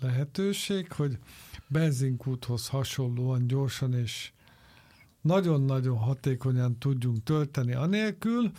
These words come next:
hogy az akkumulátor tönkre megy, mert ugye erről is beszélni kell, hogy a mai lítium-ion akkumulátoroknak a technológiának, a töltésnek lényege az, hogy csepptöltéssel minél kisebb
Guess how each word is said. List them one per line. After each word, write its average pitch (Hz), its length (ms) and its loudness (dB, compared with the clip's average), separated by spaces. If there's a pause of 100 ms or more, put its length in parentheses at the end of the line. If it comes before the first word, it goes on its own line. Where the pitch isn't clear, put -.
(360)
hogy 123 140 0
az 123 120 2
akkumulátor 123 800 0
tönkre 123 440 0
megy, 165 220 0
mert 180 160 0
ugye 175 200 0
erről 185 380 2
is 131 120 2
beszélni 127 600 0
kell, 185 340 0
hogy 151 160 2
a 143 100 2
mai 156 380 2 (640)
lítium-ion 151 800 0
akkumulátoroknak 131 1080 -2
a 120 240 -2 (300)
technológiának, 135 1000 -2
a - 120 -10
töltésnek 151 720 -2
lényege 135 560 2
az, 160 200 -4
hogy 131 260 -2 (680)
csepptöltéssel 143 1000 0
minél 139 560 0 (520)
kisebb 143 760 -2